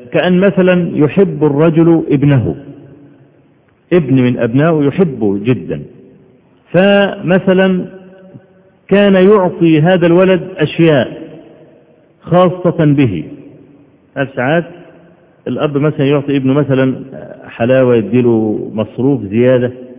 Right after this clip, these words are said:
عن بقية إخوته، صح هذا لا يؤثر، ولكن لأنه بيحب الولد ده فيقوم إيه يخصه بشيء من ذلك. طب ما هو وقع في مخالفة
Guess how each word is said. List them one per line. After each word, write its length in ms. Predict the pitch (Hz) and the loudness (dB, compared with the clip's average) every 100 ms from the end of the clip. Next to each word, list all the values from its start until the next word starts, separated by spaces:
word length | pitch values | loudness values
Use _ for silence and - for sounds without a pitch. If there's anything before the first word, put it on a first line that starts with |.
| - - - - _ _ - | -20 -20 -20 -20 _ _ -8
عن 180 | 101 117 | -2 0
بقية 720 | 120 170 170 151 156 156 147 | 0 0 2 2 2 0 -2
إخوته، 420 | 120 180 135 95 - | 0 0 0 -2 -4
صح 220 | 139 - | -8 -4
هذا 160 | 180 160 | 0 2
لا 100 | 165 | 2
يؤثر، 440 | 170 180 - 160 160 - - - - | 2 0 0 -4 -4 -12 -20 -18 -2
ولكن 320 | 127 175 170 | 2 2 2
لأنه 240 | 151 151 143 | 0 2 2
بيحب 380 | 139 131 180 | 2 0 0
الولد 340 | 165 175 180 170 | 2 4 2 2
ده 100 | 190 | 0
فيقوم 360 | 170 156 175 | 2 2 2
إيه 280 | 165 180 160 | 4 4 4
يخصه 440 | 143 175 170 147 131 | 2 0 -2 0 0
بشيء 420 | 143 156 143 139 - - - | 0 0 0 -2 -6 -18 -8
من 140 | 127 120 | -4 0
ذلك. 300 | 117 92 - - - - - _ _ _ _ _ | 0 -2 -6 -18 -20 -20 -20 _ _ _ _ _
طب 100 | 117 | -4
ما 80 | 135 | 0
هو 80 | 139 | 2
وقع 300 | 202 175 165 | 0 0 -4
في 140 | 156 | -2
مخالفة 580 | 170 151 156 160 165 143 | -2 -2 0 0 0 -4